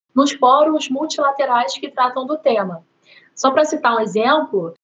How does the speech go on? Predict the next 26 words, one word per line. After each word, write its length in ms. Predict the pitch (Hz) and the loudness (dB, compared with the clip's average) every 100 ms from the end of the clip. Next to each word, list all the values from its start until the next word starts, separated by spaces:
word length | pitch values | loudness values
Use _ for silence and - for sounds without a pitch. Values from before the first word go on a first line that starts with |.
| _ | _
a 180 | - 208 | 2 4
adesão 560 | 196 226 226 226 262 311 | 6 4 4 2 2 0
do 80 | 233 | 0
Brasil 680 | 226 208 - 226 226 170 - _ - | 0 0 -2 -4 -4 -4 -8 _ -2
à 220 | 202 196 | 2 2
iniciativa 680 | 202 214 220 208 - 208 202 | 0 -4 -4 -4 -4 -6 -6
covax 580 | 196 214 185 214 247 - | -6 -4 2 2 2 -8
Facility, 920 | - 196 - 269 302 240 - - 165 _ _ _ - | -10 -10 -2 0 0 -2 -8 -10 -12 _ _ _ -2
ela 180 | 208 226 | 0 0
foi 160 | 247 | -2
anunciada 720 | 254 285 285 311 240 233 262 | -2 -6 -6 0 4 4 2
apenas 540 | 277 269 269 311 339 302 | -4 -2 -2 -2 -4 -6
em 80 | 294 | -8
vinte 200 | 302 - | -10 -8
e 60 | |
quatro 420 | - 262 311 370 | 0 2 2 -2
de 100 | 311 | -10
setembro, 760 | 311 330 320 277 233 202 160 - _ _ - | -8 -8 -4 -4 -4 -6 -10 -14 _ _ -6
quando 760 | 277 269 339 311 233 190 175 - | 2 4 4 2 4 2 0 -2
o 160 | 240 | 0
governo 400 | 233 233 233 240 | 2 0 0 0
brasileiro 680 | 240 233 233 233 214 262 285 | 0 -2 -2 0 0 0 -6
publicou 640 | 269 233 240 - 240 240 202 | -8 -6 -6 -6 -6 -4 -2
duas 260 | 247 320 | -2 -2
medidas 440 | 320 247 269 262 - | -2 -4 -2 -4 -2
provisórias 880 | 269 277 247 196 190 214 302 - | 2 2 2 2 2 2 0 -2